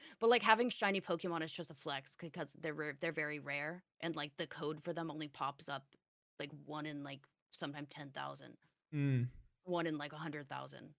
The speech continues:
Speaker 1: So, like, people will literally reset their games for, like, four days to get, like, a, a starter that's a shiny. Like,
Speaker 2: Wow.
Speaker 1: repeatedly. Yeah, for four days.
Speaker 2: That's wild.
Speaker 1: Yeah, people do that.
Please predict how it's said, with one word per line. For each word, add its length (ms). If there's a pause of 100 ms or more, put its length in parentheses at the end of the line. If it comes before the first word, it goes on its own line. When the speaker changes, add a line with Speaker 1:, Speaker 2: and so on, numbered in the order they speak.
Speaker 1:
So, 100
like, 100
people 220
will 120
literally 260
reset 360
their 120
games 400
for, 140
like, 160 (140)
four 240
days 320
to 80
get, 160
like, 140
a, 200 (600)
a 60
starter 400
that's 180
a 40
shiny. 460 (200)
Like, 20
Speaker 2:
Wow. 260
Speaker 1:
repeatedly. 500 (140)
Yeah, 160
for 80
four 200
days. 320
Speaker 2:
That's 320
wild. 460 (340)
Speaker 1:
Yeah, 280
people 240
do 180
that. 260